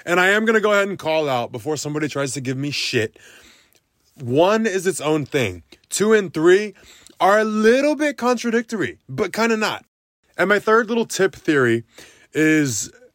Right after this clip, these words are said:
kinda like a trick for anxiety too. So this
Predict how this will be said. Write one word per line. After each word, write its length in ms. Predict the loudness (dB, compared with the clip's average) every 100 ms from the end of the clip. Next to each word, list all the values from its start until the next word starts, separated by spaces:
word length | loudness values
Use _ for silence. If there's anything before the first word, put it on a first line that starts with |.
| _ _
kinda 260 | -4 -2 2
like 220 | 0 2
a 100 | 0
trick 400 | -2 0 0 0
for 160 | -4 -4
anxiety 580 | -2 -2 -2 -2 -4
too. 360 | -6 -4 -4 -6 _ -20 _
So 680 | -12 -4 0 2 2 0 -2 -10 _ _ 2
this 260 | 2 2